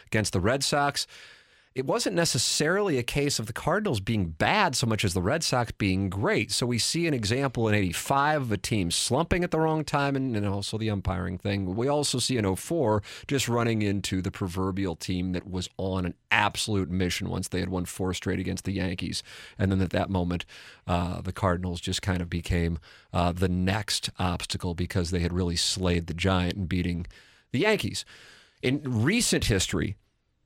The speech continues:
I think guys who were on both teams would tell you the two thousand six and two thousand eleven teams weren't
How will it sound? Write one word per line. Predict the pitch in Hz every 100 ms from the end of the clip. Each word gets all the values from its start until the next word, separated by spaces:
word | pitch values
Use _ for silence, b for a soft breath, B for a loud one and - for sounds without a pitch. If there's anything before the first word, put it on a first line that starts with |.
| _ _ _ -
I | 165
think | - 220 - 110 107
guys | 127 165 175
who | 147
were | 123 117
on | 101 151 160 110
both | 120 135 -
teams | - 226 127 98 143 - -
would | 120 117
tell | 151 190
you | 165 110 113
the | 113
two | 165
thousand | 160 139 117 107
six | - 170 -
and | 127
two | 139
thousand | 131 127 110
eleven | 98 110 170 113
teams | - 190 180 110
weren't | 87 98 131 131